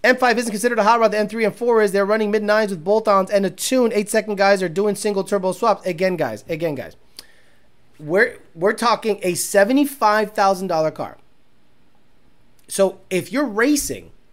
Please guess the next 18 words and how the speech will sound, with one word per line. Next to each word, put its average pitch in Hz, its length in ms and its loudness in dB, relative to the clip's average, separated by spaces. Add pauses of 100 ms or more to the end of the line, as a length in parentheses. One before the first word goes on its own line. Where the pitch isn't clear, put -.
(160)
that 202 320 2
matters. 170 520 -4 (360)
Like, 143 140 -8
that 202 180 0
absolutely 226 580 0
matters 175 360 0
if 170 160 -8
you're 190 100 0
racing. 160 640 -4 (680)
Because 175 280 0
if 170 180 -6
you're 269 100 0
buying 247 280 2
a 180 80 2
seventy-five 226 500 0
thousand 214 220 2
dollar 202 180 6
car 135 340 -4